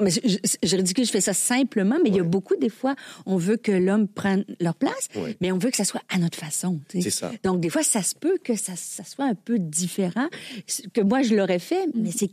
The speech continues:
Speaker 1: c'est correct
Speaker 3: Mhm.
Speaker 1: aussi. Mais c'est pas toujours facile,
Speaker 2: Non,
Speaker 1: quand
Speaker 2: c'est pas
Speaker 1: même.
Speaker 2: facile, mais il faut que la femme, elle laisse la place aussi.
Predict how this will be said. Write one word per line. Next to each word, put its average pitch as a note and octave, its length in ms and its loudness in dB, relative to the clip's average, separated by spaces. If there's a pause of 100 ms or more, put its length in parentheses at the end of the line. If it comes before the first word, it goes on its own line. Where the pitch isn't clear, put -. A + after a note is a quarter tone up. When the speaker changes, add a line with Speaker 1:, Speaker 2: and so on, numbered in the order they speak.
Speaker 1:
c'est - 240 -4
correct A#3 400 -2
Speaker 3:
Mhm. G3 80 -4
Speaker 1:
aussi. G3+ 500 -2
Mais G3 80 2
c'est C4 100 2
pas G4 120 2
toujours C#4+ 260 2
facile, G3+ 340 0
Speaker 2:
Non, E3+ 120 2
Speaker 1:
quand G3+ 40 0
Speaker 2:
c'est E3+ 60 -2
pas D3 60 0
Speaker 1:
même. C3+ 60 -4
Speaker 2:
facile, B2 180 -2
mais A#2 120 2
il A#2+ 120 0
faut - 220 -4
que - 140 -6
la F#2+ 140 0
femme, - 420 -4 (100)
elle F2 180 -2
laisse G#2+ 240 -2
la D#2+ 100 -6
place E2+ 300 -6
aussi. - 200 -8